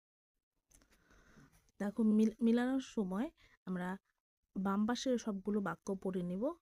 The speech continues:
এবং ডান পাশের সবগুলো বাক্য পড়ে নিব। যেমন, বড় রাজা আর ছোট রাজা, এটা কি হবে? দিগ্বিজয় করতে চললেন। এটা হবে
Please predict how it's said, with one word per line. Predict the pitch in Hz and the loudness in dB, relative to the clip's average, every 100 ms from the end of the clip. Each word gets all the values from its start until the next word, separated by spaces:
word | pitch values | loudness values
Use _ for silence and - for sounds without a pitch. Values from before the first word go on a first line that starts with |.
| _ | _
এবং | - 190 185 | -10 -6 -6
ডান | 180 180 | -6 -6
পাশের | 185 240 254 | -6 -6 -6
সবগুলো | - 170 180 208 | -8 -10 -6 -6
বাক্য | 190 165 - 277 - _ - | -6 -10 -4 -4 -4 _ -4
পড়ে | 185 170 | -4 -6
নিব। | 151 165 _ _ - - - - | -14 -18 _ _ -20 -20 -20 -8
যেমন, | 214 220 208 | -2 0 0
বড় | 196 202 233 | 0 0 2
রাজা | 262 226 208 - | 0 -2 -6 -4
আর | 190 185 | -6 -4
ছোট | 214 196 | -6 -4
রাজা, | 202 208 170 254 - _ _ _ _ _ _ _ _ _ | -4 -4 -4 -6 -8 _ _ _ _ _ _ _ _ _
এটা | 226 214 | -6 -4
কি | 220 247 | -2 -2
হবে? | 240 330 - _ _ _ _ 202 | -2 -4 -8 _ _ _ _ 0
দিগ্বিজয় | 240 220 226 214 247 | 0 2 0 2 0
করতে | 226 175 - 294 320 _ | 0 -4 -2 -4 -4 _
চললেন। | - 226 165 156 - _ _ _ _ _ _ _ _ _ - - | 0 0 0 -6 -16 _ _ _ _ _ _ _ _ _ -20 -14
এটা | 208 214 | -6 -4
হবে | 196 214 | -2 -4